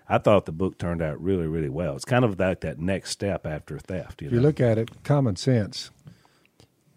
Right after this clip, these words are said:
Speaker 2: live godly and vote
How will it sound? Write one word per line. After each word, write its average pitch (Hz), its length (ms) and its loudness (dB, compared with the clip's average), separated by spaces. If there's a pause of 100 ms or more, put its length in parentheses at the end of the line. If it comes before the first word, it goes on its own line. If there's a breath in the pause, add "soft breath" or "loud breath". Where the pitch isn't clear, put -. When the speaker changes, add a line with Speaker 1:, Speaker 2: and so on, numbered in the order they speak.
(1120)
Speaker 2:
live 127 680 6
godly 90 520 2 (3000)
and 87 240 -10 (540)
vote 131 420 4